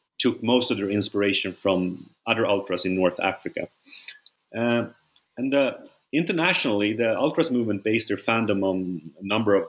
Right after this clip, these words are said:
strict principles. They're against modern football, they're against the police, they're against the media,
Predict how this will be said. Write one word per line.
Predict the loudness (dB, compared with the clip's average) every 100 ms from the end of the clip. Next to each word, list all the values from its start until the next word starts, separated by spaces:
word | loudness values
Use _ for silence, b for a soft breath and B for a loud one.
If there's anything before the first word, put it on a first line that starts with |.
| -2
strict | 0 0 -2 0
principles. | 0 0 -2 0 0 0
They're | 0
against | 0 0 0 0
modern | 0 2 0
football, | 0 2 2 2 0 0
they're | 0 0
against | 0 -2
the | -6
police, | -8 -2 0 0 -2
they're | -2
against | 0 0 0
the | -4
media, | -2 0 2 2 2